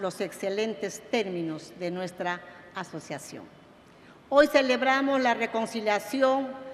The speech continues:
la paz y la unidad, pero también el ejemplo de integración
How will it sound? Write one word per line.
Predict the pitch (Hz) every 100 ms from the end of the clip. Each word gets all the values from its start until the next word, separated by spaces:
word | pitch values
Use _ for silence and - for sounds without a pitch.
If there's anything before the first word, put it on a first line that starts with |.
| -
la | 233 233 226
paz | 262 262 262 - - -
y | 240
la | 220
unidad, | 220 208 196 170 - - - - -
pero | 202 208
también | 208 196 196 240 269 269 262 262
el | 226 214
ejemplo | 196 254 254 240 233
de | - -
integración | 285 269 262 254 233 196 - 240 247 254